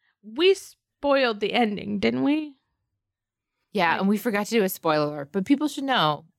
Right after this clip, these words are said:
Speaker 2: if they
Speaker 1: <laughs>
Speaker 2: listen to this podcast.
Speaker 1: The question that I have for you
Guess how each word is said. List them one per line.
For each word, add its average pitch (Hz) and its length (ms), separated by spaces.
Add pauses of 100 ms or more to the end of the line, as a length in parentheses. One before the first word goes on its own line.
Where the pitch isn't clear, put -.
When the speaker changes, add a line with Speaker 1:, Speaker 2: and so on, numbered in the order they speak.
(100)
Speaker 2:
if 269 220
they 185 260
Speaker 1:
<laughs> - 40
Speaker 2:
listen 175 280
to 165 60
this 165 120
podcast. 175 680
Speaker 1:
The 370 140
question 415 500
that 247 120
I 214 80
have 208 260
for 220 100
you - 320